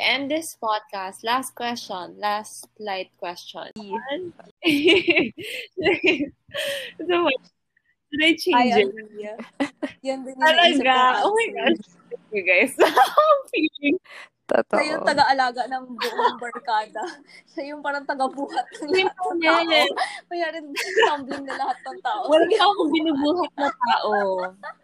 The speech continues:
Speaker 1: Wala pa akong kailangan.
Speaker 3: Kaya nga, dahil dyan,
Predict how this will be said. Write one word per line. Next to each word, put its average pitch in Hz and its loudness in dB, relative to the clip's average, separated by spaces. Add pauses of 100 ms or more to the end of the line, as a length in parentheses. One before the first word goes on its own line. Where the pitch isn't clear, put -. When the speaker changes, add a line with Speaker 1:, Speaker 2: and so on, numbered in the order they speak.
(300)
Speaker 1:
Wala 247 -2
pa - -10 (100)
akong 262 -8
kailangan. 220 -4 (520)
Speaker 3:
Kaya 339 2 (120)
nga, 285 -4 (720)
dahil 320 -8
dyan, 240 -10